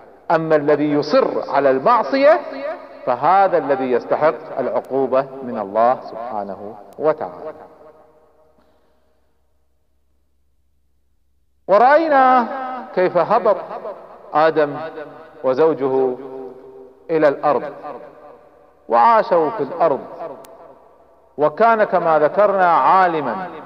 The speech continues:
ليس فقط في أمور الدين بل في أمور الدنيا، علمه الله سبحانه وتعالى من كل شيء وعلمه الأسماء كلها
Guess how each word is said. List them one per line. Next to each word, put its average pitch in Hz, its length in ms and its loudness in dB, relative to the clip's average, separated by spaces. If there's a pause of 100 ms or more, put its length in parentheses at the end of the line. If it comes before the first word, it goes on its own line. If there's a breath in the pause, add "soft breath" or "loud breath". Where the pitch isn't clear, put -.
(640)
ليس 196 240 4
فقط 190 400 2
في 170 140 -6
أمور 170 400 0
الدين 202 800 -2
بل 196 240 2
في 160 280 -4
أمور 180 200 2
الدنيا، 175 480 0
علمه 170 600 2
الله 180 220 4
سبحانه 160 400 0
وتعالى 151 360 4
من 135 180 -6
كل 175 200 -4
شيء 214 260 2
وعلمه 175 460 2
الأسماء 185 540 0 (400)
كلها 190 560 2